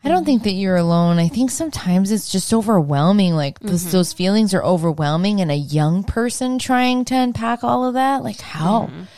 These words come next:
Speaker 1: How? I mean, we barely do it now, you know?
Speaker 2: Yeah.
Speaker 1: Like, as adults,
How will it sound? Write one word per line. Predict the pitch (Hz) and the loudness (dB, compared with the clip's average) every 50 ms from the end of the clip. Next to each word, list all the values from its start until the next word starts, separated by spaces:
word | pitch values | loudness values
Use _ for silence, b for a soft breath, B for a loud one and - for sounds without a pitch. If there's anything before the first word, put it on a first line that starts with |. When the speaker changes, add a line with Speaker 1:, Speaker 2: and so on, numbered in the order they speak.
| B B B | B B B
Speaker 1:
How? | - - - 185 220 233 - 98 | -14 -8 -4 -2 -2 -2 -2 -4
I | - - | -6 -8
mean, | 196 220 226 - - - 214 | -8 -8 -8 -8 -8 -8 -6
we | 202 233 262 311 381 | -4 -4 -4 -4 -2
barely | 370 311 214 170 175 175 156 110 156 170 | 0 0 2 2 2 0 -2 -4 -6 -4
do | 170 165 165 | -2 -2 -2
it | - - - | -4 -4 -4
now, | 175 175 185 190 170 156 | -2 -2 0 0 0 -2
you | 143 - 165 165 | -2 -6 -6 -4
know? | 165 165 175 | -2 -2 0
Speaker 2:
Yeah. | 208 | 0
Speaker 1:
Like, | 233 220 190 170 - | 0 0 -2 -2 0
as | 185 170 160 | -2 -2 -2
adults, | 170 156 - 175 175 180 196 214 220 - - - - | -4 -4 0 2 4 4 4 2 0 -2 -6 -10 -10